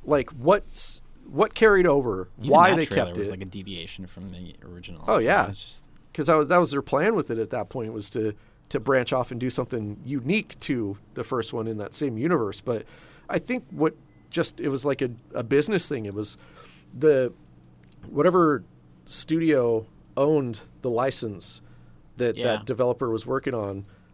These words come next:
Speaker 1: folded, and during their bankruptcy stuff, it got auctioned off. That I P went somewhere else, and God
Speaker 2: Yeah.
Speaker 1: knows where that development team is now. They're probably just
Speaker 2: Oh, yeah, I'm
Speaker 1: completely
Speaker 2: sure
Speaker 1: split
Speaker 2: they're,
Speaker 1: up and
Speaker 2: yeah,
Speaker 1: gone.
Speaker 2: they're split off and
Speaker 1: So,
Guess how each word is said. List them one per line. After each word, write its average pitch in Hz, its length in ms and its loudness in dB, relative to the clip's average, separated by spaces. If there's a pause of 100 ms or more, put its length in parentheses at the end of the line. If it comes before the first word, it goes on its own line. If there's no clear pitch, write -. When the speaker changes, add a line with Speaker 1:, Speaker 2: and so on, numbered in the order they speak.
(400)
Speaker 1:
folded, 127 580 2 (460)
and 110 440 -4 (180)
during 135 300 -2
their 143 120 2
bankruptcy 123 800 -2 (360)
stuff, 113 380 -4
it 104 220 -4
got 113 260 -2
auctioned 113 360 -4
off. 123 340 0
That 110 200 -6
I 117 140 2
P 135 220 -4
went 113 260 -4
somewhere 131 320 -2
else, 107 300 -2
and 98 180 -8 (280)
God 147 180 4
Speaker 2:
Yeah. 127 60 2
Speaker 1:
knows 143 240 0
where 131 120 0
that 120 160 0
development 120 460 -2
team 110 200 -6
is 98 200 -8
now. 98 180 -8
They're 131 120 -2
probably 107 380 -2
just 113 180 -6
Speaker 2:
Oh, 113 60 2
yeah, 101 160 0
I'm - 40 -4
Speaker 1:
completely 104 220 -2
Speaker 2:
sure 101 160 -4
Speaker 1:
split 98 160 -2
Speaker 2:
they're, 95 80 -2
Speaker 1:
up 95 100 -6
and 104 80 -6
Speaker 2:
yeah, 95 80 -6
Speaker 1:
gone. 95 200 -2
Speaker 2:
they're 98 80 -4
split 104 240 -12
off 82 260 -14
and 87 180 -12
Speaker 1:
So, 123 260 2